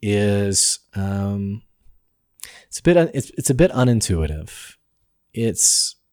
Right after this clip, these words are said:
it's, again, I'm making it sound like it's gonna be rocket science. It's not rocket science, but I do something a bit unintuitive. I then look for ways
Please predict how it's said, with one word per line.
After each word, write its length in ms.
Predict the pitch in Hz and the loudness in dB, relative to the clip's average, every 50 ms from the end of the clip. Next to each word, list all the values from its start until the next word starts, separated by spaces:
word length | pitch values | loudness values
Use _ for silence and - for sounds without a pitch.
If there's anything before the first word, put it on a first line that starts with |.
| _ _ _ _ | _ _ _ _
it's, 160 | - 110 - - - - | -4 -2 -2 -2 -4 -4
again, 420 | 117 - - 95 85 82 90 104 - _ _ _ | -2 0 0 0 0 -2 -6 -10 -14 _ _ _
I'm 80 | - 117 | 2 2
making 200 | 123 117 139 117 | 2 2 2 0
it 40 | 98 | 0
sound 140 | - 104 95 | 0 0 0
like 20 | |
it's 80 | 92 - | 0 2
gonna 80 | 98 | 2
be 60 | 92 | 0
rocket 320 | 87 85 80 78 - 85 - | 0 0 -2 -4 -4 -4 -6
science. 320 | - 85 82 85 92 - | -6 -6 -8 -8 -6 -4
It's 120 | - - - | -2 2 2
not 120 | 156 123 | 2 2
rocket 240 | 98 85 - - - | 2 0 -2 -4 -6
science, 420 | - - 92 - 120 - - - _ _ - - - - - - - - - - - _ _ - | -6 -6 -6 -6 -6 -6 -6 -8 _ _ -20 -20 -20 -20 -20 -20 -20 -20 -20 -20 -20 _ _ 2
but 100 | 135 139 | 4 4
I 40 | 143 | 6
do 100 | 190 196 | 6 4
something 260 | - 254 220 226 208 | 4 4 4 4 4
a 60 | 160 | 4
bit 120 | 175 139 | 4 4
unintuitive. 800 | 135 127 123 113 101 - 95 85 80 76 80 82 - - - - - _ _ _ _ _ _ _ _ _ _ _ _ _ _ _ _ _ _ _ _ _ _ _ _ _ _ _ _ _ _ | 4 4 2 2 2 2 2 2 2 0 -2 -4 -6 -10 -14 -16 -18 _ _ _ _ _ _ _ _ _ _ _ _ _ _ _ _ _ _ _ _ _ _ _ _ _ _ _ _ _ _
I 220 | 123 131 135 135 127 | 2 4 4 4 2
then 400 | 113 117 147 170 196 208 220 214 | 2 4 4 4 4 4 2 2
look 260 | 196 165 165 156 - | 4 4 2 2 0
for 280 | - - - 143 131 | -4 -2 2 2 4
ways 960 | 117 107 101 98 104 104 104 101 95 92 90 90 90 90 90 - - - - - | 4 4 4 4 4 6 6 4 4 2 2 0 0 0 0 2 2 0 -2 -4